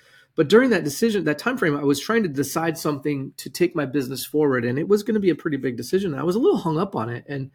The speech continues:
I found that I needed to continue to,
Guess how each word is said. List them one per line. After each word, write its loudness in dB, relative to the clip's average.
I 2
found 0
that 2
I -4
needed 0
to -4
continue 2
to, 4